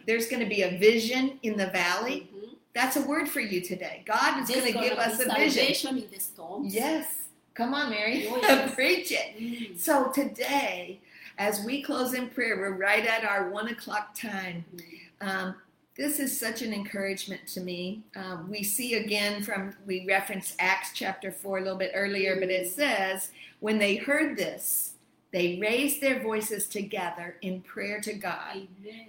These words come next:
Speaker 1: They said, 'Sovereign Lord.'"
Speaker 2: Mm.
Speaker 1: Will you say today, "Lord, you're sovereign"?
Speaker 2: Yeah, you
Speaker 1: You're
Speaker 2: are
Speaker 1: sovereign.
Speaker 2: worthy.
Speaker 1: I trust you. I
Speaker 2: Mm-hmm.
Speaker 1: trust your ways are higher than my
Speaker 2: Mm-hmm.
Speaker 1: ways. I won't have pride and worry and think I
Speaker 2: Mm-hmm.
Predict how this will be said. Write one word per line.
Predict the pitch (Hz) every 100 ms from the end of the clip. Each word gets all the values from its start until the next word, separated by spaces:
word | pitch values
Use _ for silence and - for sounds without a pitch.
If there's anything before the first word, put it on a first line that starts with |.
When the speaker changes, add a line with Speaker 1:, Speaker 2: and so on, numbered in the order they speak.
| 196
Speaker 1:
They | 190
said, | 180 - 190 180
'Sovereign | - - - 214 220 233 247 247 240 202
Lord.'" | 185 175 185 185
Speaker 2:
Mm. | 180 170 - _ _ _ _ _ -
Speaker 1:
Will | 214
you | 208 254 311
say | 311 277 277
today, | 269 226 220 220 226 226 196
"Lord, | 208 220 202
you're | 202
sovereign"? | - 196 190 190 208 214
Speaker 2:
Yeah, | 202 190 180 175 175 _ _
you | 220
Speaker 1:
You're | 214 214
Speaker 2:
are |
Speaker 1:
sovereign. | 214 185 202 202 202 196 196
Speaker 2:
worthy. | 202 - _ _ _ -
Speaker 1:
I | 190 185
trust | 180 - 233 220 214 - 247
you. | 240
I | 208
Speaker 2:
Mm-hmm. | 180 -
Speaker 1:
trust | 190 - -
your | 202 170
ways | 180 214 226 226
are | 180
higher | 190 190 196 190
than | 185 185
my | 220 226
Speaker 2:
Mm-hmm. | 226
Speaker 1:
ways. | 226 233 - - - -
I | 185
won't | 190 214 208 - 202
have | 202 -
pride | - - 220 220 220 220
and | 196 175 175
worry | 233 233 220 196
and | 190
think | 220 208
I |
Speaker 2:
Mm-hmm. | 202